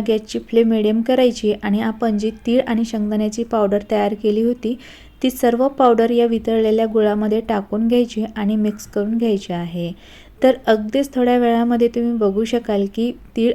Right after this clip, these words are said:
आणि शेंगदाण्याची पावडर वितळलेल्या गुळामध्ये मिक्स झाली आहे. आता हे सारण फक्त आपल्याला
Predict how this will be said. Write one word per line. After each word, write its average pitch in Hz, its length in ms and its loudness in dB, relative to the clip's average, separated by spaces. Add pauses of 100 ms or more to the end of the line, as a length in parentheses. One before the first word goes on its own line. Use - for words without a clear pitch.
आणि 220 220 0
शेंगदाण्याची 214 600 -4
पावडर 208 420 2
वितळलेल्या 214 560 0
गुळामध्ये 208 600 0 (480)
मिक्स 214 280 0
झाली 180 240 0
आहे. 165 320 -6 (440)
आता 208 260 0
हे 247 200 0
सारण 226 380 0 (100)
फक्त - 340 -4
आपल्याला 240 380 2